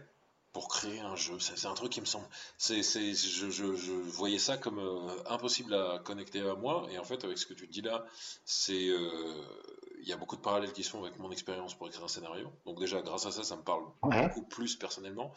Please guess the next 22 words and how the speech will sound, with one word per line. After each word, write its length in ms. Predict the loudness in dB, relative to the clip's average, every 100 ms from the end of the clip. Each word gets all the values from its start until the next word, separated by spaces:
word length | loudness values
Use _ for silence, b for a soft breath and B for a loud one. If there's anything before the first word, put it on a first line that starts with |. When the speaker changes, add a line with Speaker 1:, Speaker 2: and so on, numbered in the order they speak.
| B B B B _
Speaker 1:
Et 140 | 6
ce 100 | 6
que 60 | 4
je 80 | 0
trouve 140 | 0
aussi 120 | 0
intéressant, 380 | 0 2 2 2
c'est 160 | 0 -2
qu'on, 420 | -2 -2 -2 -4 B B B B -2
ça 120 | 0
m'a 120 | 2
donné 240 | 4 6
l'impression 680 | 6 4 4 4 2 -2 -4 0
de, 480 | 2 2 4 2 0 -4 -12 -18 _ _ _ _ _ _ _ _ -6 0
et, 240 | 2 4 4
et 40 |
t'as, 180 | 6 4
t'as 140 | 4
utilisé 320 | 2 2 2 2
le 60 |
terme 200 | 2 2
d'artisan, 640 | 0 0 -2 -2 0 0